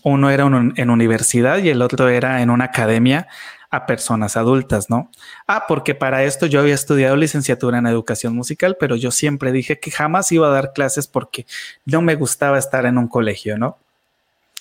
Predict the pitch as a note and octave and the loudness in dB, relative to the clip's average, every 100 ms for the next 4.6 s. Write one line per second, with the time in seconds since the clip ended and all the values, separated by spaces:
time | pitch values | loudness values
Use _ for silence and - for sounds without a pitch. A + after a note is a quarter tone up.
0 | - - - - - - - C#3 A#2+ D#3 | -18 -18 -18 -16 -16 -14 -6 -6 -2 -2
1 | E3 F#3 F3+ - D#3+ D3+ D3+ C#3+ C#3+ C#3 | 2 4 4 2 -2 -2 0 0 0 0
2 | D3 C3+ C3+ C3+ D3 C#3 D3+ D3 C#3+ - | 0 0 0 0 -2 0 0 0 0 0
3 | B2+ A#2+ B2 B2+ - B2+ C3 C#3+ C3 B2 | 0 2 2 0 0 2 2 0 2 2
4 | A#2+ A#2+ A2 G#2 A#2 | 0 0 0 0 -2